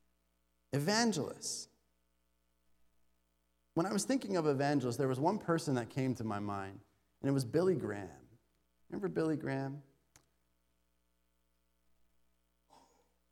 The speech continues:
The Lord used Billy Graham in a way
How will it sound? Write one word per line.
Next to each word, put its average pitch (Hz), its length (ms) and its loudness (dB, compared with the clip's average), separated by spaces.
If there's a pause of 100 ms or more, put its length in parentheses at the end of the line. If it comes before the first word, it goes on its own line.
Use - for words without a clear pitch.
The 175 140 4
Lord 190 420 6
used 151 360 2
Billy 156 240 4
Graham 131 420 2
in 127 120 0
a 123 80 0
way 131 400 2